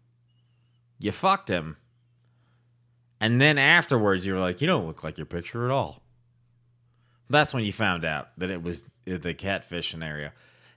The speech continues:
It wasn't beforehand. It wasn't like you met in a diner and then went, "Yeah, we should do this."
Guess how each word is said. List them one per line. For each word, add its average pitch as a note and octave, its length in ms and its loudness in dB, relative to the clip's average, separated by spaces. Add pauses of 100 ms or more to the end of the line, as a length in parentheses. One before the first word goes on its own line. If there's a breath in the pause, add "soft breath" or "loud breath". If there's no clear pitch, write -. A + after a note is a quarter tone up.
It D3 80 0
wasn't D3+ 400 4
beforehand. G2 760 0
It G#2+ 60 -2
wasn't B2 260 -2
like G#2 180 -6
you G2+ 120 2
met G2 280 0
in G2 100 -8
a F2+ 80 -2
diner F2+ 560 -2 (340)
and F2+ 160 -6
then F#2+ 140 0
went, E2+ 300 -4 (300)
"Yeah, A2 160 4
we A2 100 4
should A2 220 -2
do F#2+ 200 0
this." D2 360 -6